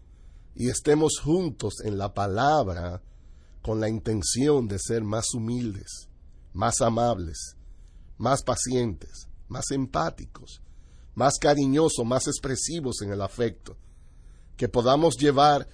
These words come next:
más fruto en el testimonio, que podamos ser una mejor imagen de Cristo". Y para ese fin nos establecimos a lo menos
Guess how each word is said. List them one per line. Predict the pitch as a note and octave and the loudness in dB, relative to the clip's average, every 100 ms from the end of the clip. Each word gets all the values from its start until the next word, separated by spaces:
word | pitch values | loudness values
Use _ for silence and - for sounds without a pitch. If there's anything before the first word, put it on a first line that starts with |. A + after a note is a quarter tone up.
| - - - | -20 -20 -4
más | A#2 D3 - - | 2 2 2 0
fruto | D3 F3+ B2+ A2+ | 0 0 0 -4
en | A2 | -2
el | G#2+ | -2
testimonio, | A2+ G#2+ - A#2 B2+ A#2 E2+ E2+ - - - - - - - | -4 -6 -4 -2 0 0 -4 -10 -16 -20 -20 -20 -20 -20 -4
que | A#2+ | -2
podamos | A#2+ A#2 C#3+ D#3 - - | 2 4 6 6 4 6
ser | D3 D3+ C#3 - | 6 6 4 0
una | C3+ D3+ | 2 4
mejor | C#3+ B2+ C3+ | 4 4 2
imagen | C3+ B2 C3 D#3+ A2 G#2+ G#2 | 2 2 4 4 2 -4 -4
de | G#2+ | -4
Cristo". | C3 C3 A2+ - E2 - - - - - - - | -4 -4 -4 -8 -14 -14 -18 -20 -20 -20 -20 -6
Y | A#2 | -4
para | - B2 B2 | 2 4 4
ese | D#3+ - G#3+ | 4 4 2
fin | - B2+ A2 G2+ G#2 - - - - | 2 -2 0 -4 -8 -12 -20 -20 -8
nos | A2 A#2 B2+ | -4 -2 -2
establecimos | - B2+ A#2+ B2 - F3+ F3+ A#2 A2+ - | 0 0 2 0 0 0 0 2 0 -2
a | A#2 | -2
lo | A#2 A#2 | 0 2
menos | C3 E3+ C3 G#2+ - | 2 2 2 -2 -6